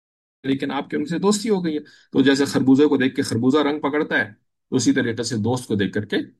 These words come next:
दोस्त जो होता है, वो भी उसके जैसे, जैसे अमाल करना शुरू कर देता है। ठीक है? To, to be part of the group, to be part of the gang। ठीक है? तो अब वो सब नमाजें पढ़ रहे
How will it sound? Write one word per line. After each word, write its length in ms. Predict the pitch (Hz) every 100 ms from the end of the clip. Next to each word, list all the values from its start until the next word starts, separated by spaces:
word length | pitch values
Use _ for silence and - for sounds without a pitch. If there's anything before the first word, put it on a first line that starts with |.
| -
दोस्त 280 | 98 139 139
जो 80 | 131
होता 200 | 113 95
है, 80 | 85
वो 120 | 104
भी 140 | 151
उसके 200 | 170 -
जैसे, 200 | 170 165
जैसे 220 | 160 151 151
अमाल 240 | 135 139
करना 220 | 139 131
शुरू 200 | 131 127
कर 160 | 120 117
देता 240 | 110 110
है। 60 | 101 - _ _ _
ठीक 120 | - 330
है? 60 |
To, 340 | - _ - 135 117 107 - -
to 100 | 123
be 160 | 110 120 113 98
part 220 | 104 101 107
of 140 | 98
the 100 | 110
group, 340 | 113 233 254 _ -
to 80 | 113
be 80 | 107
part 200 | 104 98
of 120 | 104
the 100 | 123
gang। 320 | 139 226 220 208 - _ _ _ _ _ _ _
ठीक 160 | 196 302
है? 60 | - _ _
तो 80 | -
अब 120 | 139
वो 120 | 156
सब 180 | 185 165
नमाजें 340 | 151 156 202
पढ़ 180 | 196
रहे 80 | 190